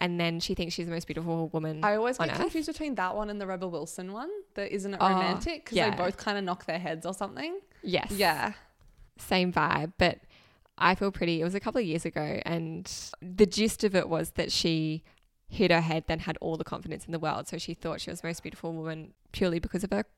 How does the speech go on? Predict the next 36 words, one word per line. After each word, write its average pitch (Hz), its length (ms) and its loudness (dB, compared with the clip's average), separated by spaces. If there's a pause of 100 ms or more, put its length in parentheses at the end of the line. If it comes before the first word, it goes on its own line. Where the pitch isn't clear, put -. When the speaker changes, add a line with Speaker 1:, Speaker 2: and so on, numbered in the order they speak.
(160)
Speaker 1:
confidence. - 640 -4 (240)
I 190 240 6
thought 208 160 0
about 190 160 0
it 190 40 0
a 185 40 2
lot 170 260 4
because, - 260 -2
like, 170 160 -2
the 175 80 -2
movie, 170 340 0
it - 100 -6
hinged 165 580 -4
on 156 140 -2
the 156 100 -6
fact - 440 -6
that 151 240 -6
Amy 156 180 -4
Schumer 147 340 -6
isn't 160 380 -8 (120)
conventionally 175 640 -4
attractive. 202 640 -4
Speaker 2:
Mm. 170 420 -6 (400)
Speaker 1:
And 202 120 6
I 190 60 6
thought, 190 380 0
what 180 160 6
is 214 100 2
it 262 120 2
like - 280 -2
walking 160 260 -2
into, 160 160 -6
like, 165 140 -2
a 170 40 -2
casting - 460 -6
call - 460 -4